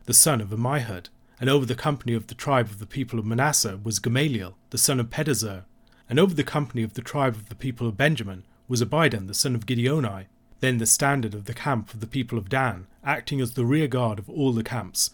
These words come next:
set out by their companies, and over their company was Ahiezer, the son of Ammishaddai. And over the company of the tribe of the people of Asher was Pagiel, the son of Ochran.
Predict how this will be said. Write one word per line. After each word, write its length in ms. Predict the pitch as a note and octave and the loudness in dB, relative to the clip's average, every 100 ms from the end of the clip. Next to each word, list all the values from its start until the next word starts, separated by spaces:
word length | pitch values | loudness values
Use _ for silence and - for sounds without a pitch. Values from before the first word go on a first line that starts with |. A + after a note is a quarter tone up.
| - | -6
set 260 | - D3+ A#2+ | 0 0 2
out 260 | A#2 G#2 | 0 0
by 120 | - A#2 | -2 0
their 200 | C3 B2+ | 2 0
companies, 640 | A2+ G2 G2 F#2+ - - - - | -2 -6 -8 -4 -4 -4 -8 -2
and 100 | A#2+ | 2
over 140 | C#3+ | 4
their 200 | A#2+ D#3+ | 4 4
company 380 | F#3+ A2+ F#2+ A2+ | 2 -2 -6 -6
was 220 | G#2+ A#2 | -4 -2
Ahiezer, 760 | C#3+ B2 - A#2+ C#3+ E3 G#2 F#2 _ | 0 0 0 0 2 0 -2 -8 _
the 80 | - | 0
son 240 | - C#3+ | 4 4
of 80 | B2 | 2
Ammishaddai. 680 | A#2 B2 D3 C3+ G#2+ F2+ F#2 _ _ _ - | 0 2 2 0 -2 -6 -12 _ _ _ 2
And 80 | |
over 160 | C3 C#3 | 4 4
the 100 | B2+ | 2
company 420 | B2 D#3 D3+ A#2 | 0 -2 -2 -2
of 100 | A2 | -2
the 80 | A#2+ | -4
tribe 340 | - D3 C3 | -4 2 2
of 120 | A2+ G#2+ | 0 -6
the 60 | |
people 320 | - C3+ B2+ | -4 -4 -2
of 100 | A2+ | -2
Asher 440 | B2+ D3 - G#2 F#2+ - _ _ - | 0 0 -2 -4 -8 -18 _ _ -2
was 160 | B2 | 0
Pagiel, 600 | A#2+ - D#3+ A#2+ G#2 F#2 - - | 0 0 0 0 -2 -6 -14 -4
the 80 | |
son 180 | A#2 C#3+ | -2 0
of 120 | A#2+ | 2
Ochran. 480 | C3 D3+ - G#2+ F#2 | 2 2 -2 -6 -8